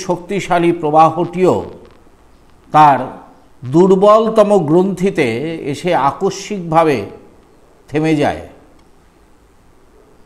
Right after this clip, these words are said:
অধ্যাপক সেন অর্থনীতির যে প্রচলিত তাত্ত্বিক আলোচনা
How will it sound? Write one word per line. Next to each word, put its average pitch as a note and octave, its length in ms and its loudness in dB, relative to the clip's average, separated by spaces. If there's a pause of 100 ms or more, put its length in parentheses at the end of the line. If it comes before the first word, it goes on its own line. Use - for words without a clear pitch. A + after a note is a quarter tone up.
(2750)
অধ্যাপক F#3+ 460 2 (100)
সেন F3+ 240 4 (1400)
অর্থনীতির A#3 760 0 (220)
যে E3 80 0 (100)
প্রচলিত G#3 580 2 (200)
তাত্ত্বিক F3 520 0
আলোচনা E3+ 500 2